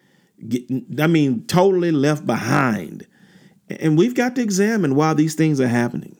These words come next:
why these things are occurring. Because really,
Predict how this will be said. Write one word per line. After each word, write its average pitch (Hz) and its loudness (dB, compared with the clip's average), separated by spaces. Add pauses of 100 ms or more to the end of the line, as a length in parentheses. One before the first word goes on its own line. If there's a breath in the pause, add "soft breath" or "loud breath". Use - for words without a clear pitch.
(120)
why 131 -8
these 139 -2
things 139 -2
are 110 -4
occurring. 69 -10 (800 soft breath)
Because 113 -4
really, 127 0